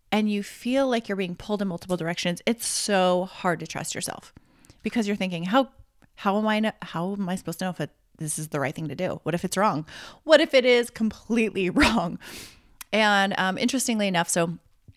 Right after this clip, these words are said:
a girlfriend of mine reached out in January. I happened to be kind of doing a little couples retreat in, in Joshua Tree with my boyfriend. And she said, "Hey, I just wanna, like, get out and have some fun with some girls and, and do, like,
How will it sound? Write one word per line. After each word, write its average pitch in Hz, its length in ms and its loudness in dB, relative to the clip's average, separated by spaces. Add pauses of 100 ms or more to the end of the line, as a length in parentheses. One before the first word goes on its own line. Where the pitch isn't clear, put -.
(460)
a - 20 2
girlfriend 226 380 4
of 214 40 2
mine 190 220 2
reached 202 240 0
out - 80 2
in 190 60 0
January. 180 680 -2 (440)
I 202 60 0
happened 226 320 2
to 220 40 2
be 196 260 2
kind 233 220 2
of 220 80 4
doing 202 180 2
a 185 60 0
little 175 180 4
couples 196 360 -2
retreat 185 340 -2
in, 165 320 -2
in 170 160 -2
Joshua 214 320 2
Tree 165 220 -4
with 185 160 -8
my 175 100 -2
boyfriend. 208 500 0 (520)
And 214 120 2
she 240 140 -2
said, 220 220 2
"Hey, 269 220 4
I 262 40 6
just 262 220 -6
wanna, 269 180 2
like, 175 220 -10
get 247 140 -2
out 220 180 4
and 190 120 -2
have 185 160 -6
some 165 140 -8
fun 190 240 -4
with 180 80 -2
some 170 160 -6
girls 160 320 -6
and, 147 220 -10 (100)
and 160 220 -8 (160)
do, 185 320 -2
like, 156 260 -8